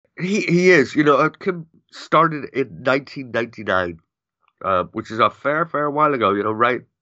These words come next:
at the edge of the new Korean cinema wave. And through the new Korean cinema wave,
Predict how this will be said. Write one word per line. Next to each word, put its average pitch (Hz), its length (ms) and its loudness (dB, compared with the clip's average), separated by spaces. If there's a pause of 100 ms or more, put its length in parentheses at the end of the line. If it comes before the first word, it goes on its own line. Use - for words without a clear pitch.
(360)
at 85 140 -12
the 117 180 0
edge 117 300 0
of 98 200 -6
the 104 140 -2
new 101 160 -4
Korean 104 300 0
cinema 101 320 0
wave. 95 300 2 (360)
And 110 220 2 (100)
through 139 460 0
the 123 120 -2
new 117 160 -6
Korean 107 360 -2
cinema 98 320 0
wave, 98 380 4